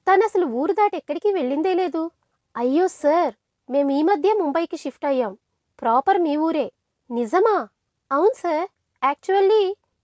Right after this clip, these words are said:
మా డాడ్ ఎక్స్ మిలిటరీ ఆఫీసర్. అమ్మ చనిపోయిన తర్వాత అక్కడ ఉండలేక ఇక్కడికి వచ్చేసాం." "మరి నేత్ర ఎలా పరిచయం నీకు?" "ఒకసారి డాడ్కి యాక్సిడెంట్ అయితే తనే కాపాడింది సార్. తను టైంకి హాస్పిటల్కి తీసుకెళ్ళి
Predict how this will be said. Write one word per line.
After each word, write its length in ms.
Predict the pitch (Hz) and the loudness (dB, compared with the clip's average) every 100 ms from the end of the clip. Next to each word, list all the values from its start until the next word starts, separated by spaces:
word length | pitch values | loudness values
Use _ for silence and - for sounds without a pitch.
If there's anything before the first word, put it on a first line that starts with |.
| - | -6
మా 160 | 254 | -4
డాడ్ 400 | 247 208 262 381 - - | -4 0 2 2 0 -6
ఎక్స్ 320 | 247 - - | -8 -6 -2
మిలిటరీ 420 | 339 302 339 349 | -2 0 -2 0
ఆఫీసర్. 520 | 330 254 247 - 214 - _ _ - | -2 -4 -8 -8 -10 -12 _ _ -4
అమ్మ 200 | 269 320 | 0 0
చనిపోయిన 500 | 427 - 330 - 349 | 0 -2 -4 -2 -4
తర్వాత 580 | 330 311 311 311 285 285 - 254 | -2 -2 -2 -2 -2 -2 -4 -10
అక్కడ 240 | - 269 | -6 -6
ఉండలేక 560 | 233 233 330 339 302 277 | -4 -2 0 0 -2 -2
ఇక్కడికి 340 | 320 294 269 | -4 -4 -4
వచ్చేసాం." 480 | 233 - 254 - 214 _ _ _ - | -6 -4 -8 -6 -10 _ _ _ -2
"మరి 160 | 392 415 | 0 2
నేత్ర 340 | 311 320 - | 0 -2 0
ఎలా 180 | 440 440 427 | 2 2 0
పరిచయం 420 | 403 - 370 359 | -4 -2 -2 0
నీకు?" 400 | 349 - 330 320 _ _ _ - | -4 -4 -6 -8 _ _ _ -4
"ఒకసారి 640 | 277 269 - 247 285 330 | -2 -2 0 2 2 0
డాడ్కి 440 | 269 240 254 294 320 | 0 2 0 0 -4
యాక్సిడెంట్ 560 | 247 247 - 294 285 | -2 -4 -4 -4 -4
అయితే 260 | 269 247 285 | -6 -4 -6
తనే 320 | - 247 277 | -2 -2 -2
కాపాడింది 540 | 320 269 262 247 233 - | -2 -2 0 -2 -4 -6
సార్. 220 | 226 233 _ _ _ _ - 294 | -6 -6 _ _ _ _ 0 2
తను 140 | 294 | 2
టైంకి 540 | - 262 277 381 415 403 | 0 2 2 2 0 0
హాస్పిటల్కి 600 | 269 392 - - 330 302 | 0 0 -4 -6 -4 -6
తీసుకెళ్ళి 760 | 269 254 - 311 269 247 240 | -8 -8 -6 -4 -2 -2 -4